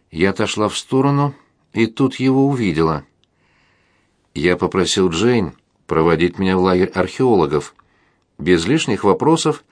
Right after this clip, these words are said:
она провезла меня в своём джипе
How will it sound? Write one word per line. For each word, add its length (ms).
она 300
провезла 480
меня 240
в 60
своём 260
джипе 480